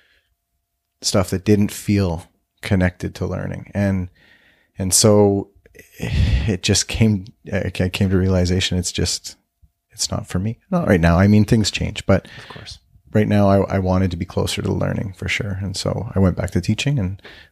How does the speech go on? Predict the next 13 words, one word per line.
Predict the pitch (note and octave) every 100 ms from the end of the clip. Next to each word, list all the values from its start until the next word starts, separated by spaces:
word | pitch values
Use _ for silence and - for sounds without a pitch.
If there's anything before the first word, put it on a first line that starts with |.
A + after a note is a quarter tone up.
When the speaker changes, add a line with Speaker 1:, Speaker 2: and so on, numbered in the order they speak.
| -
Speaker 1:
I | F#2
felt | - F#2 -
closer | - F#2 -
to | -
the | - G#2
<laughs> | -
learning, | A#2+ -
obviously. | A2 F#2 - E3 - -
Speaker 2:
<laughs> | D#3 - - - - - - - _ - _ _
Well, | - B2+
that's | C#3+ D3
a |
success. | - A2+ - C3 C2+ - -